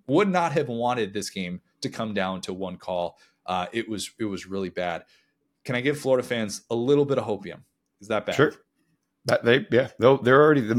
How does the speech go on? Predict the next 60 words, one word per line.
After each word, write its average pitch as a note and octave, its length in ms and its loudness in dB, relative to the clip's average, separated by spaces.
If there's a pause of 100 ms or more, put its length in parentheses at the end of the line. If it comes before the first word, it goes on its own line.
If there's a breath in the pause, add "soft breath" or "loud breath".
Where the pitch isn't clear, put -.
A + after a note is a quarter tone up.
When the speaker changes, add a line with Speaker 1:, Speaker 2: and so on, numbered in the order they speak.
Speaker 2:
the A#2 140 -2
mills. A#2+ 440 6
They're B2 100 4
in B2+ 80 4
the B2+ 80 2
mills A#2+ 320 4
churning A2 340 0
hopium G#2+ 380 0
butter G2 200 6
right F#2 200 0
now. F#2 180 -4 (720)
Speaker 1:
Uh, B3 60 -10
you B3 100 -6
know A#3 120 0
what? A#3+ 260 -2
A-, G3 160 -4
and G3 100 4
I G3 100 2
think A3 360 -6 (840 loud breath)
there, D3+ 300 0
there C#3 140 2
are C3 40 0
certain F3 260 -2
teams D#3+ 360 -4
that C3 180 -2
don't C3+ 200 0
deserve B2 320 -4
to B2 80 -4
have B2+ 160 -4
hopium. B2 640 -6
I G#2 80 -12
think A#2+ 240 -10
there A2 120 -4
are G#2+ 60 -2
certain G#2+ 300 -6
teams A#2 640 -8
where A2 160 0
I A#2 60 0
can A#2+ 140 -8
justify A2+ 420 -2
it A2 40 0
a G#2+ 40 -2
little G#2 180 -4
bit G2 120 -6
more, G2 120 -6
and G2 100 -4
I A#2+ 60 -6
can D3 100 -6
justify C#3 360 0
it G#2 40 -2
a G#2 60 -2
little G2+ 180 -4
bit G2 140 -6
with - 80 -12
Florida. - 320 -14 (640)
Speaker 2:
Yep. A#2 120 0
Speaker 1:
They C#3+ 120 2
are D#3+ 80 2
super C3 480 -4
young. E2 240 -6